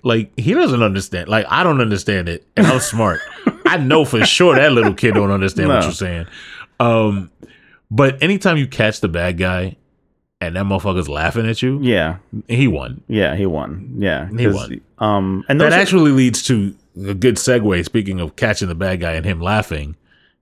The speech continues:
Speaker 1: with, I'm looking at, at, uh, uh, the list you sent me here,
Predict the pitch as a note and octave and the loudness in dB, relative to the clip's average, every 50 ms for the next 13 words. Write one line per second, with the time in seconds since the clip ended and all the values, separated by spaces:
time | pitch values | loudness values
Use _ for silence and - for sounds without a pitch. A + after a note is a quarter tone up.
0 | _ - F2+ F2+ F#2+ - - - F2 D#2+ C2 A#1+ G1+ C2+ E2+ F2+ F2+ G2+ G2+ F#2+ | _ -6 -4 -4 -4 -6 -10 -20 -20 -18 -20 -20 -16 -10 -6 -4 -4 -2 -2 -2
1 | G2 F#2+ F2 E2+ - - F#2 F#2 E2+ E2 E2 D2+ D2+ C#2+ C2+ - C2 C#2 A1+ G1+ | -2 -4 -6 -6 -8 -6 -6 -4 -4 -4 -4 -6 -6 -8 -10 -10 -12 -14 -14 -14
2 | - - - E2 F2 F2 G2 G#2 G2 - G#2+ F#2+ - - F2+ D2+ D#2 D#2 D#2 D#2+ | -18 -16 -12 -8 -6 -4 -2 -2 -2 -4 -6 -8 -6 -6 -8 -8 -8 -8 -8 -8
3 | D#2 D2+ D#2 | -8 -8 -10